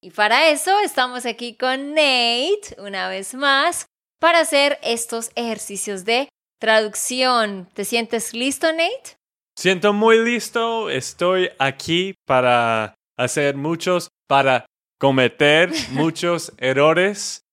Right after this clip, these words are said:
Speaker 1: Ajá.
Speaker 2: Y con eso ustedes van a aprender conmigo. Y sí, estoy muy listo hoy.
Speaker 1: Pero una primera corrección para ti. Debes decir, "Me siento listo".
Speaker 2: Ah,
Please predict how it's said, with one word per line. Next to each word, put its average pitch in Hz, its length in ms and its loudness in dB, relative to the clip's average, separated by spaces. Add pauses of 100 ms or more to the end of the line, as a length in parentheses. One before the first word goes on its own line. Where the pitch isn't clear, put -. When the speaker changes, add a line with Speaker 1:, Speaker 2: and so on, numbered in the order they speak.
(100)
Speaker 1:
Ajá. 139 460 -2
Speaker 2:
Y 127 240 0
con 139 240 -2
eso 151 300 -2
ustedes 135 520 2
van 127 200 -2
a 123 60 0
aprender 117 840 -2
conmigo. 147 1000 0 (160)
Y 113 560 -4
sí, 233 440 -4 (180)
estoy 135 560 -6 (260)
muy 123 280 -8
listo 120 480 -4
hoy. 98 280 -2 (480)
Speaker 1:
Pero 269 360 2 (320)
una 262 480 2
primera 277 680 0
corrección 214 720 -4
para 214 360 -2
ti. 233 360 -8 (360)
Debes 254 340 2
decir, 269 460 -4 (200)
"Me 269 440 2
siento 185 680 -2
listo". 170 560 -10 (420)
Speaker 2:
Ah, 185 520 0